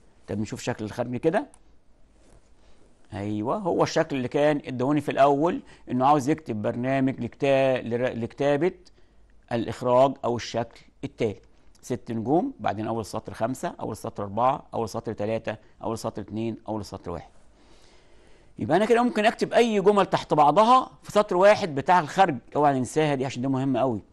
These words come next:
سطر واحد اللي أنا بكتب إيه؟ أيوه، بنكتب سلاش إن، واتفقنا مع بعض قبل كده أما خدنا يعني إيه سلاش تي،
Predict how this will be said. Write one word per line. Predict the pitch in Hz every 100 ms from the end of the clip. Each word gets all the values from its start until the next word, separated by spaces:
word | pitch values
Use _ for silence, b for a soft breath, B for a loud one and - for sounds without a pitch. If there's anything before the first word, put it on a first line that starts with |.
| b b
سطر | - 175 170
واحد | 165 165
اللي | 143 151
أنا |
بكتب | 151 151 139 123
إيه؟ | 135 135
أيوه، | 110 110 107 123 196 240 b b
بنكتب | 110 131 - - 131 - -
سلاش | - 117 117 123 123 120 - 120
إن، | 107 104
واتفقنا | 101 - 101 120 113
مع | 104
بعض | 107 120 107
قبل | 101 98
كده | 165 180 202 b b b -
أما | 113
خدنا | 135 123
يعني | 117
إيه | 135
سلاش | - 143
تي، | - 170 254